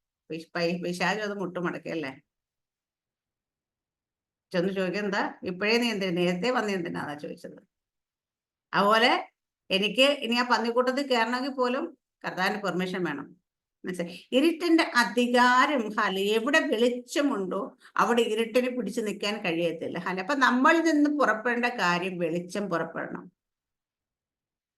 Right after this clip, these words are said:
നമ്മൾ പത്താം അധ്യായത്തിൽ വായിച്ചപ്പോ അൻ-, അമ്മ എന്തു, അ-, അവിടെ പറയുന്ന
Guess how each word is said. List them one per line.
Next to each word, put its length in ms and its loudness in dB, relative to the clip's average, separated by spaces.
നമ്മൾ 180 6
പത്താം 360 4
അധ്യായത്തിൽ 400 4
വായിച്ചപ്പോ 500 2
അൻ-, 480 2
അമ്മ 180 4
എന്തു, 420 -2
അ-, 200 2
അവിടെ 220 2
പറയുന്ന 520 2